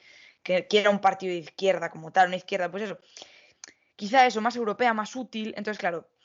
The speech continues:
no lo sé. A mí, sinceramente, me, me pareció un movimiento muy inteligente. Creo que Yolanda Díaz es una muy buena opción, porque además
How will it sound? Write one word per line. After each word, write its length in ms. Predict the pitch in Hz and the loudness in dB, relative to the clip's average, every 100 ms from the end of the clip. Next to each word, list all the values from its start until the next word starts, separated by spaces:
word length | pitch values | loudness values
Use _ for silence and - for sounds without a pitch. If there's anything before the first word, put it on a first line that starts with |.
| _ _ | _ _
no 120 | 233 | -2
lo 100 | 214 | 0
sé. 340 | 175 - 175 - | -2 0 0 2
A 100 | 196 | 0
mí, 220 | 254 302 _ _ _ - | 0 -4 _ _ _ -14
sinceramente, 800 | 196 220 240 247 240 254 262 - | -8 -4 -2 -2 -2 -6 -8 -6
me, 320 | 196 190 185 | -2 -2 -2
me 220 | 185 180 175 | -4 -2 -2
pareció 600 | - - 180 170 208 214 | -2 2 4 4 0 -2
un 80 | 214 | -2
movimiento 320 | 208 190 170 | -4 -4 -6
muy 100 | 180 | -6
inteligente. 540 | 190 170 156 208 233 - | -2 -2 -2 -4 -6 -6
Creo 240 | - 170 | -4 -2
que 140 | 156 | -4
Yolanda 300 | - 165 190 | -4 -2 0
Díaz 180 | 175 170 | 0 -2
es 140 | 165 156 | -4 -4
una 140 | 156 | -4
muy 180 | 160 180 | -2 -2
buena 240 | 175 170 | 0 0
opción, 220 | 156 185 | 0 0
porque 200 | 208 180 | 0 2
además 260 | 175 180 185 | 2 2 -2